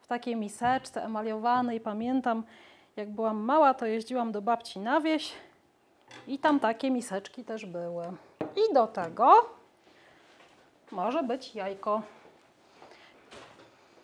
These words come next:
ugotowane, obrane, ale może być każde jajko.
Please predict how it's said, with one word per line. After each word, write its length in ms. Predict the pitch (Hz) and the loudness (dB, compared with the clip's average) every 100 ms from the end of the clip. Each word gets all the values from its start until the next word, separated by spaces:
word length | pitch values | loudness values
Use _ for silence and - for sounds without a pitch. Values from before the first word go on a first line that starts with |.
| _ _ | _ _
ugotowane, 600 | - 392 370 339 302 277 226 | 6 8 10 10 8 6 4
obrane, 320 | 220 226 403 | 4 4 6
ale 200 | 523 453 | 6 6
może 140 | 381 | 4
być 360 | 320 - - - - - - | 4 0 -10 -14 -20 -20 -12
każde 320 | - 214 196 | -4 -4 -2
jajko. 320 | 175 170 - | -6 -6 -10